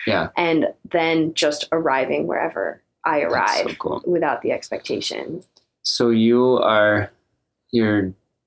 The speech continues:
Speaker 1: following the discovery, you're following your cu-, curiosity in painting
Speaker 2: Mm-hmm.
Speaker 1: and moving your body.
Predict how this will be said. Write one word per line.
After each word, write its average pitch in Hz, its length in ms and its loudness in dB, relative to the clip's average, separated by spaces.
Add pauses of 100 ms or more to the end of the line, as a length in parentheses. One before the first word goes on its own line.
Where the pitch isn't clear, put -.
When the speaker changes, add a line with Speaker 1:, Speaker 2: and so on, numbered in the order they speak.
(400)
Speaker 1:
following 104 400 2
the 101 80 0
discovery, 95 540 0
you're 92 100 -2
following 90 420 -2
your 87 140 -2
cu-, - 60 -20 (280)
curiosity 92 720 -2
in 87 220 -2
painting 90 560 -6 (640)
Speaker 2:
Mm-hmm. 208 120 0
Speaker 1:
and 262 400 2
moving 92 300 0
your 90 100 0
body. 85 460 -2